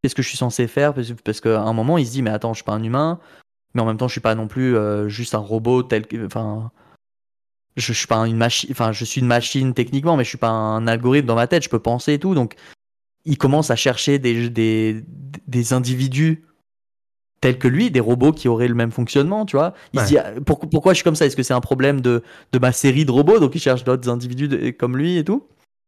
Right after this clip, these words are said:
Speaker 1: Et il va tomber sur, euh, il va tomber sur un, un, un mécanicien, on va dire, qui répare des robots comme lui. Et le truc, c'est que
Speaker 2: Un
Speaker 1: il va
Speaker 2: fixeur.
Speaker 1: lui,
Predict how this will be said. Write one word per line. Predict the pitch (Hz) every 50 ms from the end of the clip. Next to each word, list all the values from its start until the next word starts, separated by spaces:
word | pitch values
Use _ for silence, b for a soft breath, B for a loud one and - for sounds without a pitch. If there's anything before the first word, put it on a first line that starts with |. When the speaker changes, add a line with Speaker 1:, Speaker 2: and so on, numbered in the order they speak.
| _ _ _ _ _ B B B B B _ _ _ _ _ _ -
Speaker 1:
Et | 147
il | 147 147
va | 131 151 151
tomber | 151 - 139 143 139 147 175 202
sur, | 196 - - - 160 170 175 165
euh, | 143 123 123 117 120 117 117 113 113 113 110 110 110 107 110 - _ _ _ _ _ _ _ _ _ _ _ _ _ _ _ _ _ _ _ _ _ _ _ _ _ _ -
il | 135 127
va | 131 131
tomber | - - 131 156 170
sur | 170 - 143
un, | 123 117 113 110 117 107 - 98 120 113 110 110 107 107 107 110 110 110 117 117 117 117 - 123 120
un, | -
un | 117 117
mécanicien, | 123 135 127 139 131 131 127 127 131 139 165
on | 190
va | 135 113 113
dire, | 127 160 202 214 - _ _ _ _ _ _ _ _ _ _ _ _ _ _ _ _ _ _ _ _ _ _ _ _ _ _ _ _
qui | - - 139
répare | 127 135 123 - 156 165 156
des | 135 127
robots | 113 120 120 127 147 147
comme | - 127 117 117
lui. | 120 139 175 214 214 _ b b b b _ _ _ _ _ _ _ _ _ _ _ _ _ _ _ _ -
Et | 135
le | 127 127 120
truc, | - 202 214 202
c'est | - 143 -
que | - 127 127 135 135 - - -
Speaker 2:
Un | 120
Speaker 1:
il |
va | 101
Speaker 2:
fixeur. | - - - 143 127 123 131 131 127
Speaker 1:
lui, | 123 120 123 135 139 131